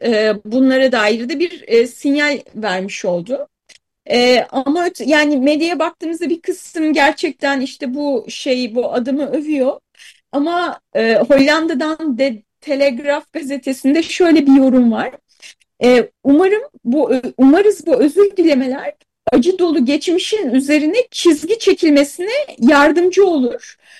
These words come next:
On milyarlar tutarında telafi ödenmesini, telafi tazminatı ödenmesini isteyen aktivistler var. Bu meblağlar ödenirse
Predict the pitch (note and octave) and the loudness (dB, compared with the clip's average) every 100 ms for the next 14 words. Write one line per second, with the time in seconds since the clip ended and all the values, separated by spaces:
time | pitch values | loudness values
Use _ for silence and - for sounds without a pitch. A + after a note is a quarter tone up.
0 | _ - C4 E4+ G4+ F#4 F#4+ F4+ E4+ F4 | _ 0 2 2 0 -4 -2 0 0 0
1 | G#4+ A#4 _ - - F4+ F4 F4 F#4 - | -2 -2 _ -14 -4 -4 -2 -4 -6 -4
2 | D#4+ C#4 C4+ D#4+ - A#4 D4+ - A#3+ A#3+ | -4 0 0 -2 -6 -4 -4 0 -2 0
3 | C#4+ D#4 E4+ - F4+ F4 B3+ - D4 C4 | -2 -4 -8 -12 -12 -10 -10 -4 2 4
4 | C4 D#4 G4+ F#4 D#4 D4 D#4 D4 D4 D4+ | 2 2 -2 2 0 2 0 2 -2 0
5 | C#4 B3+ C#4+ C#4+ D#4 - E4 B3+ - - | 0 2 2 0 -2 -6 -8 -8 -10 -4
6 | D4 C#4 - A3+ A#3+ D4+ E4 E4 - E4+ | -2 -2 -6 -8 -6 -4 -4 -6 -14 -6
7 | F4 F4+ C4+ A#3+ - _ _ _ _ _ | -2 0 -2 -4 -12 _ _ _ _ _
8 | - B3+ A4 G#4+ F#4 F4+ E4 F4+ D#4+ B3+ | -4 0 2 2 0 0 2 0 0 -2
9 | G3+ C4 D#4+ D#4+ A#4 - - E4 E4+ | -2 -2 -2 -4 -6 -10 -10 -8 -8